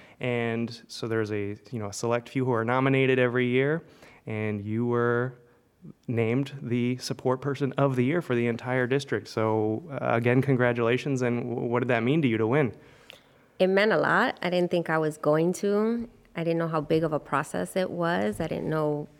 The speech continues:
Speaker 2: it was actually a big deal, but you get a little plaque and they call it a day. But my principal ensured that, um, that I had the best feeling in the world when she told me I was even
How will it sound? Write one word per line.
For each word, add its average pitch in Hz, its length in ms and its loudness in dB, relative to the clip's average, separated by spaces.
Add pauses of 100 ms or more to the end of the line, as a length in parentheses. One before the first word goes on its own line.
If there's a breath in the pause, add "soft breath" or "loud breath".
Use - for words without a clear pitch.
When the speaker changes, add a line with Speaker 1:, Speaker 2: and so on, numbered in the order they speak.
(200)
Speaker 2:
it 156 160 -4
was 143 120 -6
actually 147 360 -4
a 139 60 -4
big 135 280 -4
deal, 156 460 0 (260)
but 135 140 -6
you 143 100 -6
get 147 140 0
a 143 40 -4
little 139 200 -4
plaque 190 360 -2
and 143 280 -6
they 131 80 -8
call 135 260 -6
it 120 80 -6
a 117 60 -8
day. 147 420 -2 (1000 loud breath)
But 151 400 2 (200)
my 165 160 2
principal 160 440 -2
ensured 143 580 -2
that, 143 580 -4
um, 143 500 -2 (1160)
that 165 200 -4
I 156 120 0
had 156 200 -4
the 156 60 -6
best 147 260 -4
feeling 143 300 -2
in 143 100 -6
the 139 80 -4
world 135 260 -4
when 147 100 -6
she - 120 -8
told 135 220 -4
me 131 80 -6
I 143 80 -4
was 143 200 -6
even 143 440 -4